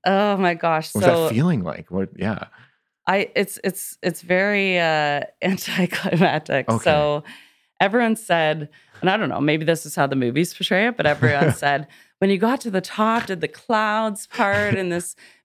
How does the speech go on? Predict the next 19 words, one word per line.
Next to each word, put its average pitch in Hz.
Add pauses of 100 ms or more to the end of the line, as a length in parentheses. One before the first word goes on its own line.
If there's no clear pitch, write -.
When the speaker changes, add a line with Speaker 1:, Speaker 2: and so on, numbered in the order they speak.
(160)
Speaker 1:
beam 247
of 202
light 202
came 254
down 202
on 202
you 196
and 185
you 147
were 143
like, 135
Speaker 2:
Yeah. 508
Speaker 1:
ah?" 427
And 196
I 185
Speaker 2:
<laughs> 185
Speaker 1:
was 185
like, 170
"No, 156